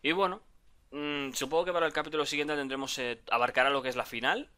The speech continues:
más lo de Hero Killer, y quién sabe si lo harán más intenso, o lo dejarán con final abierto o final cerrado. Sí que es cierto que la primera temporada,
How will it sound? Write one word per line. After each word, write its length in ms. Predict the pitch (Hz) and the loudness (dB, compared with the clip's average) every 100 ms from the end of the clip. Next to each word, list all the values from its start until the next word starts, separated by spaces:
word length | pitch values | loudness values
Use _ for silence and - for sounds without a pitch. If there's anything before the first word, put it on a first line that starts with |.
| _ | _
más 440 | 117 117 113 113 | -2 4 4 2
lo 80 | 120 | 0
de 120 | 117 | 0
Hero 200 | 123 120 | 2 0
Killer, 420 | - 123 151 196 - | 0 -2 0 -2 -4
y 360 | 120 117 113 | -6 -4 -4
quién 180 | - 127 | -2 -2
sabe 240 | - 127 117 | 0 0 0
si 280 | - 127 | 0 -2
lo 100 | 117 | 0
harán 160 | 117 123 | 2 2
más 220 | 120 - | -2 -4
intenso, 760 | 107 107 185 190 - 190 185 - - - | -8 -4 -2 -2 -4 -2 -2 -4 -8 -2
o 80 | 120 | 0
lo 80 | |
dejarán 280 | 120 - 139 | 0 0 0
con 160 | 135 123 | 0 -6
final 220 | 120 113 | -4 -2
abierto 400 | 107 147 151 143 | 0 -2 -2 0
o 80 | 127 | 0
final 320 | - 107 110 | -2 -6 -6
cerrado. 320 | - 104 101 | -6 -6 -4
Sí 80 | 104 | -4
que 80 | 190 | -4
es 60 | - | -4
cierto 180 | 185 | -2
que 60 | 190 | 0
la 100 | 147 | 0
primera 200 | 131 151 | -2 -4
temporada, 540 | 160 135 127 131 175 | -4 -2 0 2 0